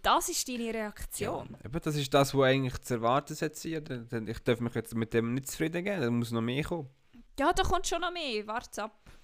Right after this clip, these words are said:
Speaker 2: Ja, auf jeden Fall ist sicher nicht schlecht, mit dem, äh, Williams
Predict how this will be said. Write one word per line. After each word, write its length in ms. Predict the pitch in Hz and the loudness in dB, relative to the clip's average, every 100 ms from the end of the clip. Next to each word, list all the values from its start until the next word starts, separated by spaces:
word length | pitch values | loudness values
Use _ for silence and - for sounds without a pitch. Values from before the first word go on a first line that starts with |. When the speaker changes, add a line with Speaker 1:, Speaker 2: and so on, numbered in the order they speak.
| - - - - | -20 -20 -20 0
Speaker 2:
Ja, 120 | 101 | 6
auf 160 | 101 165 | 6 6
jeden 140 | 165 | 8
Fall 200 | 185 180 | 10 10
ist 100 | 160 | 8
sicher 260 | 180 170 180 | 6 4 4
nicht 180 | 180 | 2
schlecht, 400 | - 143 147 - 139 | 4 6 6 4 -4
mit 160 | 123 | -2
dem, 160 | 123 120 | 0 0
äh, 320 | 113 110 92 - _ _ | 0 0 -2 -8 _ _
Williams 540 | 104 110 110 110 - | 2 4 4 2 -2